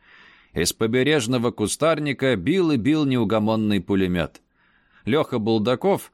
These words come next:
работавший в паре со своими ребятами, Шестаковым и Боярчиком, точнее, делавший вид, что он работает, говорил сержанту Финифатьеву, что если тот не засечет фрицевского пулемета,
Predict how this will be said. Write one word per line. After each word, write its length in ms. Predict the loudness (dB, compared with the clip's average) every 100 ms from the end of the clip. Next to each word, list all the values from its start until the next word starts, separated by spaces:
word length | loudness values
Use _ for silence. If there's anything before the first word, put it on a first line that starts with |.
| -6
работавший 800 | -2 0 0 -2 -2 -2 -2 -2
в 80 |
паре 280 | 0 0 0
со 140 | -2 -2
своими 400 | 0 0 2 0
ребятами, 600 | 0 0 -2 -4 -14 -12
Шестаковым 760 | -10 -6 -6 -2 -2 -2 -2
и 40 |
Боярчиком, 840 | 0 0 0 -2 -6 -4 -4 -4 -6
точнее, 460 | -4 -4 -4 -2 0
делавший 560 | 0 0 0 -2 -2 0
вид, 220 | 0 -2
что 200 | -4 -4
он 120 | -2
работает, 580 | -2 -2 -2 0 -2 -2
говорил 500 | -2 -2 -2 -2 -4
сержанту 640 | -2 0 0 0 -2 -4
Финифатьеву, 800 | -2 0 0 0 -2 -2 0 0
что 200 | -2 -2
если 540 | 0 0 -2 0 -2 -2
тот 260 | -2 -2
не 140 | 0 0
засечет 560 | 0 0 -2 0 -2
фрицевского 760 | -2 -2 -2 -2 -6 -4 -4 -4
пулемета, 720 | 0 0 2 0 -2 -4 -12